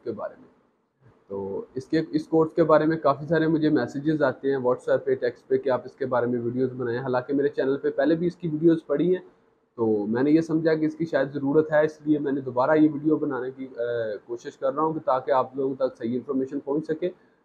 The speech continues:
AutoCAD सिविल ड्राफ्ट्समैन basically है क्या? AutoCAD एक software है जो Autodesk company ने बनवाया था। सीएडी, Auto का मतलब company है, ठीक है,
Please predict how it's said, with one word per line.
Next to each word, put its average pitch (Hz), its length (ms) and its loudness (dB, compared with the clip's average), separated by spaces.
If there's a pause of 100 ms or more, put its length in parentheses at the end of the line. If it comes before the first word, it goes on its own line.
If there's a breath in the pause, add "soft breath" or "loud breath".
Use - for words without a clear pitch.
(140)
AutoCAD 185 440 6
सिविल 185 280 4
ड्राफ्ट्समैन 170 540 4
basically 165 460 2
है 156 200 4
क्या? 123 260 -4 (460)
AutoCAD 185 500 6
एक 180 160 4
software 165 600 6
है 170 100 6
जो 165 260 4
Autodesk 156 440 4
company 135 460 0
ने 139 120 4
बनवाया 117 380 -2
था। - 240 -18 (540)
सीएडी, 156 840 2 (200)
Auto 151 240 4
का 190 140 6
मतलब 185 320 2
company 170 440 0
है, 196 100 8
ठीक 165 280 0
है, 185 80 4